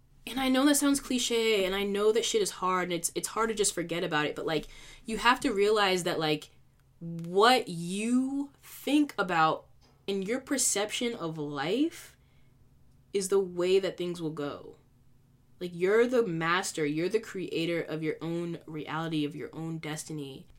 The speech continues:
Take accountability and create the life that you love. Period. And another good reference for all of this to really, that, that really will, like, tie things together and bring everything home is,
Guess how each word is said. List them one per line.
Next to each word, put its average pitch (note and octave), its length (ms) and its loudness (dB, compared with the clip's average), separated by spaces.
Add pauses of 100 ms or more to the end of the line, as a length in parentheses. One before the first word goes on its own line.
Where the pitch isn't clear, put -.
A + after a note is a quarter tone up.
(680)
Take F3+ 240 -8
accountability F#3 840 -2
and D#3 160 -4
create D#3+ 260 -6
the E3 80 -6
life D#3+ 260 -6
that D3 200 -6
you C#3+ 60 -4
love. C#3+ 520 -8 (800)
Period. A#2+ 760 -6 (1600)
And A3+ 240 4
another A3+ 320 6
good D4+ 160 2
reference G3+ 360 2
for F#3+ 140 0
all F3+ 220 -2
of F3+ 60 -2
this F3+ 160 0
to F#3 120 -2
really, F3 280 0
that, D#3 280 -4
that D#3+ 140 -4
really G3 160 2
will, F3 100 2
like, D3+ 300 -4
tie D#3+ 220 -2
things E3 240 -4
together D#3+ 480 -2
and D3+ 160 -2
bring D#3 340 -6
everything D#3 380 -6
home D#3 420 -4
is, D3 240 -4